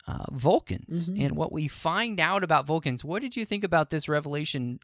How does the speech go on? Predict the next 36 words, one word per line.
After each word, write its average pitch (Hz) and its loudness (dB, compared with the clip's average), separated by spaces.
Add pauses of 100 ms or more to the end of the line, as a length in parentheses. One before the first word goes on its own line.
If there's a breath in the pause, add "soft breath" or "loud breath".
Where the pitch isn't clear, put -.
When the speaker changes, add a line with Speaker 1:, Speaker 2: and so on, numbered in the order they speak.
Speaker 1:
with 139 0
Vulcans 226 -2 (580 soft breath)
and 160 6 (720)
their 147 8
emotion 151 2
jars? - -6 (140)
Speaker 2:
Well, 247 4
I 214 2
was, 233 2 (680 loud breath)
when, 160 0
when 175 2
I 156 2
first - 2
started 156 8
this, 139 4
I 151 2
was 143 4
really 143 4
worried 131 4
that, 131 -4 (120)
you 143 2
know, 131 0
they 127 -2
were 131 0
gonna 131 -2
say, 127 0
"Oh, 123 0
this 139 2
is 135 0
how 131 0
Vulcans 131 0 (120)
shed 139 2
their 135 4
emotions. 127 0
They, 113 -4
they 110 -6